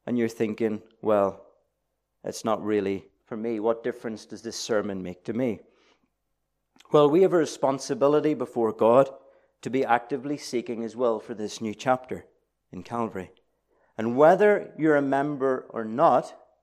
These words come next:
you need to be praying about this, because this is your church too.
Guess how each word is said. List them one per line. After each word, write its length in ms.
you 100
need 180
to 60
be 140
praying 340
about 280
this, 360
because 260
this 160
is 160
your 160
church 460
too. 280